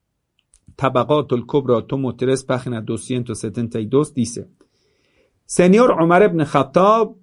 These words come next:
participó en muchas batallas, como en Badr, Uhud, Khandaq", batallas con el mensajero de Dios, sallallahu alaihi wa sallam.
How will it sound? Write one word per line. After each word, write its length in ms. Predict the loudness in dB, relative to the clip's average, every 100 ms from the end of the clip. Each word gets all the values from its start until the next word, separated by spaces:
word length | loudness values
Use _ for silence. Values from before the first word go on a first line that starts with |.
| -4
participó 960 | -2 -2 -4 -6 -4 -2 2 4 2
en 180 | 0 -2
muchas 380 | 0 0 -2 -2
batallas, 580 | -6 -2 -2 -2 -4 -4
como 240 | -4 -2
en 240 | -2 -2 0
Badr, 540 | 0 0 -2 -8 -8
Uhud, 440 | -6 -2 0 0 0
Khandaq", 760 | -8 -8 -4 0 -2 -4 -14 _ _ _ _ _ _
batallas 560 | -12 -4 -2 -2 -4 -6
con 220 | -14 -12
el 80 | -8
mensajero 560 | -8 -8 -8 -6 -4 -4
de 100 | -4
Dios, 220 | -4 -4
sallallahu 560 | -6 -4 -2 -4 -4
alaihi 160 | -6 -6
wa 220 | -8 -8
sallam. 400 | -8 -8 -8 -10